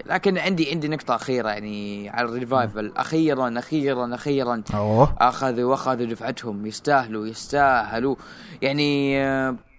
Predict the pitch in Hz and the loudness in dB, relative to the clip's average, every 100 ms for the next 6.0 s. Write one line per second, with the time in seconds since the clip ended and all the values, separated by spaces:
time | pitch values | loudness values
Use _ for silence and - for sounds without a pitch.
0 | - - 139 170 156 160 165 135 131 - | -8 0 6 8 10 10 8 6 -2 -10
1 | - - - - - - - 226 226 190 | -14 -14 -14 -16 -18 -14 0 2 4 4
2 | 127 131 214 214 165 208 170 220 220 170 | 2 4 4 6 4 2 2 0 0 0
3 | 143 156 208 160 135 180 175 202 214 185 | 2 2 0 -2 0 4 4 4 0 -2
4 | 208 - 131 117 110 123 151 165 143 175 | -4 -4 -6 -4 0 2 6 6 6 4
5 | 147 120 - 156 - - 180 156 135 | 2 -4 -4 -6 -6 -4 -2 -2 -8